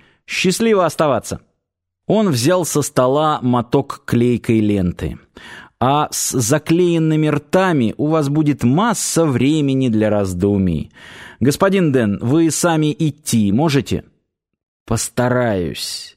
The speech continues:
измученно поморщился отец Юны. "В Хонте и не так бивали. Всё, уходим,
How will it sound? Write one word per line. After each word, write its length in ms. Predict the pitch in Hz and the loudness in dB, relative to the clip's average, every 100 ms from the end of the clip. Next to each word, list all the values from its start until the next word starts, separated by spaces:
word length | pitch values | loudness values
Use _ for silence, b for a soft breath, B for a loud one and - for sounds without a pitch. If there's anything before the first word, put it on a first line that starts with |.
| - | -6
измученно 800 | 104 98 113 127 110 117 110 107 | -2 2 2 2 0 0 2 0
поморщился 840 | - 104 120 139 - 123 117 123 113 | 0 2 2 0 -2 -2 -2 -2 -2
отец 500 | 107 95 110 - 107 | -2 -2 -4 -2 0
Юны. 380 | 101 82 62 b b b b b _ | 0 -2 -4 b b b b b _
"В 60 | - | -16
Хонте 580 | - 165 175 147 - 101 | -4 0 2 2 0 -2
и 320 | 80 127 127 | -2 -2 0
не 160 | 139 139 | 0 0
так 340 | - 120 90 | 0 -2 0
бивали. 600 | 95 107 101 87 76 - _ - B B B - | 0 2 0 0 -4 -8 _ -20 B B B -12
Всё, 280 | - 151 139 | -2 2 2
уходим, 640 | 151 131 175 123 92 78 | 0 0 0 2 0 -2